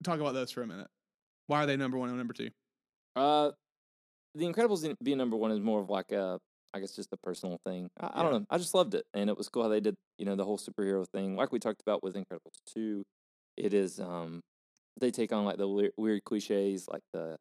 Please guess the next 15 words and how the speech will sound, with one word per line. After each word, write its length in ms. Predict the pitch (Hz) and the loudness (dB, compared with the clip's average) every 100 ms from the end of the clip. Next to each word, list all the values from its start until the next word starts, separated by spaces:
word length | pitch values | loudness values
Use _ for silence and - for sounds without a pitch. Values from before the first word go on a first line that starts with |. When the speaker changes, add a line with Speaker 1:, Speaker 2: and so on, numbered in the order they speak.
| - | -14
Speaker 2:
the 60 | - | -8
capes 520 | 117 107 - - - | 0 0 -2 -10 -12
and, 120 | 85 - - | -12 -14 -12
and, 360 | 85 82 85 85 _ | -10 -8 -10 -14 _
you 100 | - | -8
know, 160 | 98 90 | -6 -6
just 220 | 92 - | -8 -8
the 80 | 101 - | -8 -6
funny 180 | 92 92 | -4 -4
side 280 | - 90 | -4 -4
of 120 | 98 107 | -4 -6
it. 80 | - - | -10 -12
Speaker 1:
Yeah. 140 | 120 123 _ _ | -12 -12 _ _
Speaker 2:
But 200 | 135 131 - _ - | 4 4 2 _ -2
uh, 280 | 123 127 | 2 2